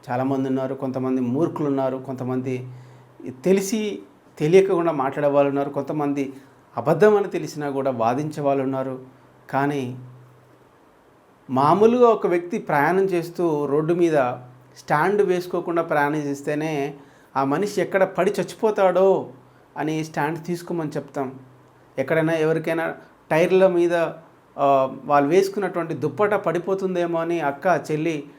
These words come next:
"ఇగో చీరనో లేకపోతే దుప్పటనో పడిపోతుంది, జాగ్రత్త అమ్మ, యాక్సిడెంట్ అయి పడిపోతావు"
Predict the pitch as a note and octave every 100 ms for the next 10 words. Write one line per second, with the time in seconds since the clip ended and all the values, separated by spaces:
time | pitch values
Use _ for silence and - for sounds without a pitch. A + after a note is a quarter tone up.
0 | - _ D#3 C3+ C#3+ - - - E3+ F3+
1 | E3 E3 D#3+ D#3 D3+ C#3+ B2+ D3 F3+ F3
2 | E3 D#3 D3+ F#3+ G3 F#3+ E3+ E3 D#3 C#3
3 | D#3 F#3 F3 E3+ E3 B2+ C#3 - E3+ E3+
4 | E3 D3+ F#3 G#3 G3+ E3+ E3 C3+